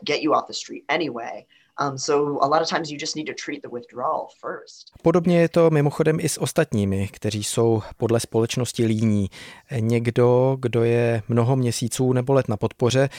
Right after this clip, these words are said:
Speaker 2: tam může být prostě proto, že má hlubokou depresi. Když trpíte depresí, tak nejen, že je těžké sehnat pracovní místo,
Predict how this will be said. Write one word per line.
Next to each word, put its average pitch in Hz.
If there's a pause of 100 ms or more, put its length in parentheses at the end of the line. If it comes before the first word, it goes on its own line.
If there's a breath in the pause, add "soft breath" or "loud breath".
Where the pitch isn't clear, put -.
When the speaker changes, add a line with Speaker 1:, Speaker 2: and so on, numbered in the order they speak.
(240 loud breath)
Speaker 2:
tam 120
může 120
být 139
prostě 131
proto, 117
že 123
má 120
hlubokou 127
depresi. 120 (440 loud breath)
Když 120
trpíte 160
depresí, 135
tak 139
nejen, 151
že 120
je 113
těžké 104
sehnat 110
pracovní 104
místo, 101